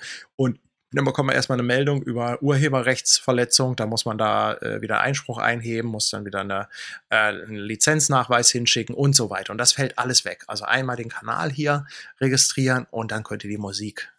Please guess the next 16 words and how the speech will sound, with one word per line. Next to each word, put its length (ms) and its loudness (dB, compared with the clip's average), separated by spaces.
frei 500 0
benutzen, 500 2
so 140 -6
viel 440 -4
ihr 240 2
wollt. 320 -8
Könnt 160 6
ihr 60 4
dreißig 360 4
Tage 260 0
testen, 440 2
macht 300 0
das, 240 4
vor 200 -4
allem 220 0
auch, 300 -2